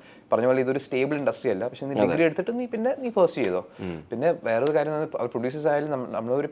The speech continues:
Speaker 1: പരിധി വരെ സപ്പോർട്ട് ചെയ്യാൻ പറ്റത്തുള്ളൂ. കാരണം at the end of the day audience ആ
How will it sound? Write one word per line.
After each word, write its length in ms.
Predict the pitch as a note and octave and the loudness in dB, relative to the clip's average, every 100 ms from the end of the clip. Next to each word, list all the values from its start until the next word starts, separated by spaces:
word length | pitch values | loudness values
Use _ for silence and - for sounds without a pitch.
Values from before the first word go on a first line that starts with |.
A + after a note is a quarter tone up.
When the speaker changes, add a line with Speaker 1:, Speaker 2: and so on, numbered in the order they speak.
| - | -4
Speaker 1:
പരിധി 340 | A#2 A2 C3 D#3+ | 0 0 0 2
വരെ 160 | D#3 D3+ D3 - - - | 2 2 -2 -6 -16 -6
സപ്പോർട്ട് 300 | G#2+ A#2+ B2+ | -4 0 2
ചെയ്യാൻ 120 | G#2 | 0
പറ്റത്തുള്ളൂ. 260 | F#2 G2 | -2 0
കാരണം 220 | G#2+ B2 C3+ - - - - - | 0 0 -4 -16 -20 -20 -20 0
at 60 | A#2 | 2
the 100 | D3+ | 4
end 100 | D#3+ | 4
of 60 | F#3 | 6
the 80 | |
day 60 | F#3+ | 4
audience 800 | - A#2+ A#2+ C3 E3 F#3 G3+ G3 | 6 8 10 10 8 8 2 6
ആ 160 | G3 | 6